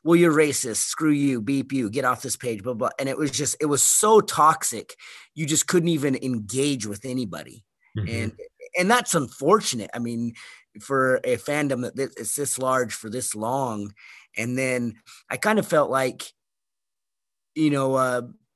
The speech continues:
Speaker 1: the Wheel of Time producers and stuff saw this going on.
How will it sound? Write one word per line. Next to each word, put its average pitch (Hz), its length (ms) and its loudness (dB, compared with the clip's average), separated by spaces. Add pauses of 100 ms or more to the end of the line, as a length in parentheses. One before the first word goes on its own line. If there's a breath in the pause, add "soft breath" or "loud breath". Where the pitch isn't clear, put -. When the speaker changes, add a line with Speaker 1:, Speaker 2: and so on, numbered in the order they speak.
(280)
Speaker 1:
the 131 120 -4
Wheel 143 220 2
of 131 80 -2
Time 131 720 0 (280)
producers 160 680 0
and 139 80 -2
stuff 147 240 -2
saw 139 300 2
this 165 180 2
going 170 320 0
on. 180 280 4